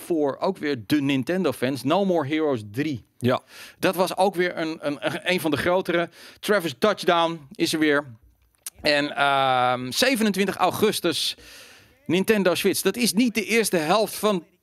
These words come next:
Speaker 1: twintig eenentwintig, Nintendo.
Speaker 2: Ja.
Speaker 1: Januari, februari, maart, april, mei, juni. Zes. Juni stopt dat.
Speaker 2: Nou, ja, tot eind juni inderdaad.
Speaker 1: Mm, ja, oké, maar dit is augustus, weet je.
Speaker 2: Ja.
Speaker 1: Maar ook hier weer van, ja, het is weer zo'n unieke game.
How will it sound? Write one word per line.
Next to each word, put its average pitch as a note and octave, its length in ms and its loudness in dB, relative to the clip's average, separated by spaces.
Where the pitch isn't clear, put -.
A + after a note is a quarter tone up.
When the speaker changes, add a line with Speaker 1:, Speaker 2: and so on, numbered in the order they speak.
Speaker 1:
twintig G3+ 320 0
eenentwintig, F#3+ 480 2
Nintendo. D#3 420 2
Speaker 2:
Ja. D#3+ 60 2
Speaker 1:
Januari, G3 400 2
februari, F3+ 460 2
maart, F3+ 420 2
april, F#3 420 0
mei, E3 480 2
juni. C3+ 460 0
Zes. - 540 0
Juni A3 280 2
stopt - 280 2
dat. C#3+ 300 0
Speaker 2:
Nou, B2 240 2
ja, B2 200 2
tot D3 160 4
eind E3 240 4
juni B2 260 0
inderdaad. G#2 280 -4
Speaker 1:
Mm, F#3+ 60 -2
ja, F3 220 4
oké, D3+ 220 2
maar D3+ 100 2
dit F#3+ 100 2
is - 80 0
augustus, C#3+ 540 0
weet A#2 180 2
je. A#2+ 60 4
Speaker 2:
Ja. A#2 140 2
Speaker 1:
Maar G3+ 140 4
ook A3+ 100 2
hier C#4 220 2
weer G#3+ 180 2
van, F#3+ 240 0
ja, G#3 280 0
het - 200 -20
is C#3 60 2
weer A#3+ 140 4
zo'n G#3 200 0
unieke G3+ 680 2
game. F3 420 4